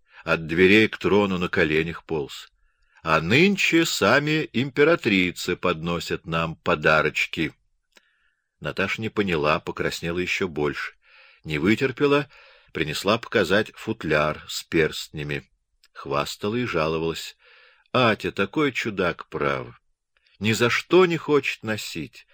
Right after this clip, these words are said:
А какие алмазы-то!» Любовалась игрой камней на солнце.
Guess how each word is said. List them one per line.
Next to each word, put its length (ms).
А 80
какие 360
алмазы-то!» 960
Любовалась 720
игрой 380
камней 440
на 120
солнце. 520